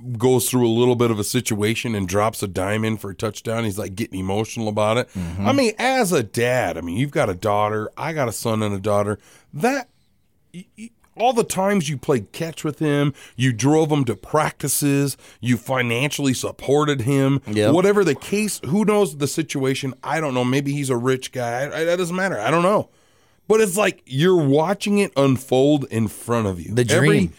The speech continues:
Speaker 2: The
Speaker 1: the
Speaker 2: dream.
Speaker 1: dream that you worked on. You joked with your kid when he was five. "Well,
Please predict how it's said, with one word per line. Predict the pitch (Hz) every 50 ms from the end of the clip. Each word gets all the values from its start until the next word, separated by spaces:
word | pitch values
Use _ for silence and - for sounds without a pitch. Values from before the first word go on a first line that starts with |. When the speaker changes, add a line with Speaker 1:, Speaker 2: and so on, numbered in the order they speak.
| _ _ -
Speaker 2:
The | 104 127 139
Speaker 1:
the | 160
Speaker 2:
dream. | 135 127 135 165 180 185 160
Speaker 1:
dream | 180 208 226 226 233 226 208
that | 190 - 120
you | 143 151 151
worked | 123 123 151 170 165 165
on. | 180 160 151
You | 151 151 143
joked | 120 104 123 147 170 170 -
with | 175 170 - -
your | 147 127
kid | - - - 160 156 135 127
when | 127 127
he | 123
was | 117 104 -
five. | - - - - 135 143 135 123 107 104 104 101 - - - - - _
"Well, | - 226 320